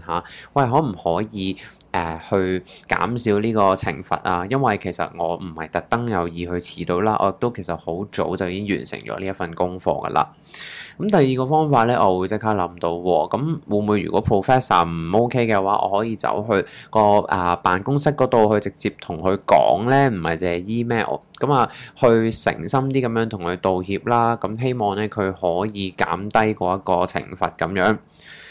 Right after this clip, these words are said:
噉最後一個啦，就係，其實仲有喎，即係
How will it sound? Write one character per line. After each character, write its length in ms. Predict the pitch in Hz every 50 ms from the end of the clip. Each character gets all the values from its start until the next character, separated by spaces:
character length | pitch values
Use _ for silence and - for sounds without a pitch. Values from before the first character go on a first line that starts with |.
| - - -
噉 160 | - 214 214
最 100 | 185 156
後 220 | 135 135 147 160
一 20 | 165
個 280 | 160 151 131 120 117 113
啦， 180 | 110 110 110
就 120 | 110 - 101
係， 540 | 95 95 92 95 95 95 95 92 95 92 -
其 180 | - 117 107 101
實 140 | 101 113 113
仲 220 | 120 117 110 110
有 60 | 107
喎， 500 | 98 101 107 117 117 110 98 90 76 - - _ _ -
即 120 | - 180
係 140 | 180 147